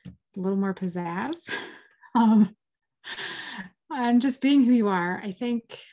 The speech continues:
yeah, and, and not putting all those toppings on for the sake of trying to be some kind of authentic or different than what you see out there. But I think so often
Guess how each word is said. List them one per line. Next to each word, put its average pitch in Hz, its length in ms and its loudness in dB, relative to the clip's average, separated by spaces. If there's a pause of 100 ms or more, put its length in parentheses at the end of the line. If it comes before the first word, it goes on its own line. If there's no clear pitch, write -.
(960)
yeah, 220 380 0
and, 233 360 0
and 233 140 2
not 254 260 2
putting 247 300 -2
all 220 160 0
those 214 180 -2
toppings 214 400 -4
on 202 220 -2
for 190 80 -14
the 190 100 -6
sake 196 360 -4
of 190 340 -2 (680)
trying 214 720 4
to - 160 -8
be 226 420 0
some 226 240 -4
kind 220 240 -4
of 214 60 -6
authentic 214 580 -6
or 180 80 -6
different 196 600 -6 (120)
than 202 180 -4
what 196 200 -6
you 208 40 -2
see 202 220 -4
out 196 160 -6
there. 202 380 -6 (960)
But 196 240 0 (160)
I 196 100 -4
think 262 320 -4
so 208 360 -2
often 196 760 -2